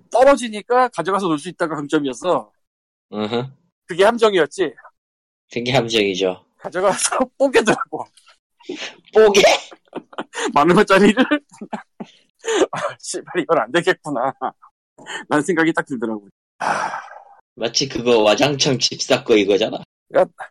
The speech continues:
Speaker 1: 얘 선현들의 말씀이 낚싯대는 뭐 다이소든 뭐든 그러든 싼, 싼 마이 사서 썰어하면 그렇게 얘기를 했는데 그 말이 이해 가더라고. 그냥, 그냥 사라져, 그냥 걔네가. 그래서
Speaker 2: 예, 응.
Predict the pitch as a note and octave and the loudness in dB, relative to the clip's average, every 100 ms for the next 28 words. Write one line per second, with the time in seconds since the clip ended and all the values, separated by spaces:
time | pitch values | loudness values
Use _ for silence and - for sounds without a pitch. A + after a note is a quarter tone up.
0 | - - - C4+ C4+ C4 B3+ A#3+ A#3 C#3+ | -6 -4 2 4 6 4 4 2 2 0
1 | B2 D3 F3 A2+ - D3+ D#3 C3 - - | -4 -8 -12 -14 -8 -6 -6 -8 -12 -12
2 | A2+ D3+ D#3+ A#3+ C#4+ - - B2+ - F#3+ | -8 -6 -2 0 -2 -2 -4 -6 -2 -2
3 | E3 - A3+ G#3+ F#3 F#3+ E3 F3 D#3+ - | 0 -2 2 4 4 4 4 4 0 -6
4 | _ - - F#3 E3+ - C#3+ D#3 D3+ B2+ | _ -16 -4 -2 -2 -2 -4 -2 -4 -4
5 | C#3+ E3+ F3 D3 B2+ - C#3+ - - - | -6 -6 -8 -8 -6 -6 -8 -10 -14 -20
6 | - _ _ - - - - C4 - - | -20 _ _ -16 -12 -12 -6 -2 -2 0
7 | D3 F3+ F3+ D#3+ B2+ D3+ B2 C3 B2 A2+ | 4 6 6 4 4 2 2 2 2 2
8 | A#2 A#2 G#2 - - _ _ - E3 F3 | -2 -4 -8 -20 -20 _ _ -2 0 2
9 | G#3 F#3 A#3 G#3+ E3+ D#3 B2 B2+ A#2 B2 | 2 4 4 4 2 -4 -6 -12 -10 -14
10 | A#2 A2+ A2 _ - C3+ B2+ - F2+ G#2+ | -12 -12 -16 _ -12 -6 -6 -8 -8 -4
11 | G#2 G2+ G2 - - _ - G2 F2+ E2 | -4 -4 -6 -8 -18 _ -10 -8 -8 -10
12 | E2+ | -14